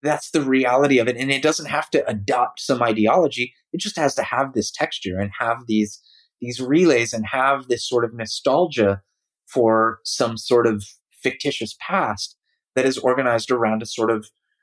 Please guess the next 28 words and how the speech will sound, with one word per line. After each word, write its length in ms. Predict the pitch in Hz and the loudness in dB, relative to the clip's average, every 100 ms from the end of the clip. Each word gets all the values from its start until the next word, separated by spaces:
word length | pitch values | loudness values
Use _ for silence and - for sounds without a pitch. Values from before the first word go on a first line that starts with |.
| _ | _
racial 640 | 127 151 156 - 131 123 113 | 0 2 2 2 2 4 4
or 200 | 113 117 | 4 2
national 500 | 135 131 - 131 120 | -2 -2 -4 -4 -2
category 680 | - 120 117 110 110 110 | -2 -2 0 2 4 4
or 80 | 104 | 2
something, 400 | - 104 104 107 | 0 -4 -4 -2
and 80 | 107 | -2
about 220 | 104 117 | 0 0
the 120 | 131 | 0
restoration 1040 | 127 139 - 151 123 113 127 127 113 98 95 | 0 0 -2 -4 -2 0 0 0 -2 -2 -2
of 140 | 110 104 | -6 -4
this 180 | 110 - | -4 0
romantic 540 | 117 110 107 107 104 | 0 0 0 -2 -10
past. 520 | - 180 95 - - _ _ - _ _ - | -4 -2 -4 -8 -18 _ _ -20 _ _ -2
And 360 | 131 127 131 - _ _ _ 117 | 0 0 -4 -12 _ _ _ -4
that 220 | 131 160 | 0 2
is 180 | 233 214 | 0 -4
the 100 | 226 | -8
thing 400 | - 165 175 175 | -2 0 0 0
that 140 | 143 | 2
is 440 | 139 139 135 - - _ _ _ _ 151 | 2 2 -2 -10 -14 _ _ _ _ -14
really, 800 | 143 131 143 160 170 185 190 196 | -8 0 2 2 2 -2 -4 -6
really, 680 | 135 135 143 143 160 156 156 - 131 139 | -10 -6 -2 -2 -2 -6 -12 -18 -14 -4
really 360 | 196 196 170 | 0 0 -2
resurgent 560 | 160 165 - 208 135 87 | -6 -4 0 0 0 -2
right 180 | 104 104 | -4 -2
now 300 | 110 110 120 - | -4 -2 -4 -6
and 140 | 135 | -10